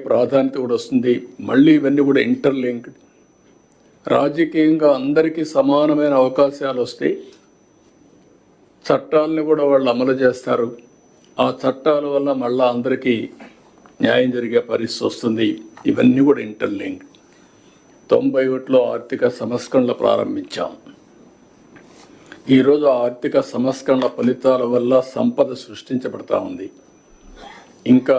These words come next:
లాస్ట్ మైల్‌లో పేదరికం ఉంది. ఇది కూడా మనం అందరం ఆలోచించుకొని అలాంటి సమర్థవంతమైన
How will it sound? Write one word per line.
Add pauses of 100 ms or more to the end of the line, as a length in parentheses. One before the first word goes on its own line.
(140)
లాస్ట్ (100)
మైల్‌లో (120)
పేదరికం
ఉంది. (1400)
ఇది
కూడా
మనం
అందరం (120)
ఆలోచించుకొని (1000)
అలాంటి (160)
సమర్థవంతమైన